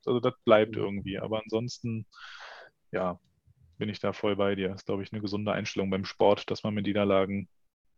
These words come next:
Speaker 1: eher positiv umgeht und einfach die Einstellung hat, nächstes Mal wird's besser.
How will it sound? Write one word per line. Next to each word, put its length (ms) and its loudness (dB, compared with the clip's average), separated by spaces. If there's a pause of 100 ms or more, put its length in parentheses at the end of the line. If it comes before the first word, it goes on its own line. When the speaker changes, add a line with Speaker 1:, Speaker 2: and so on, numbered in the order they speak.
(140)
Speaker 1:
eher 160 12
positiv 500 4
umgeht 480 0
und 240 -8
einfach 420 -2
die 120 -2
Einstellung 300 -2
hat, 100 0
nächstes 200 -4
Mal 80 2
wird's 140 -2
besser. 320 -2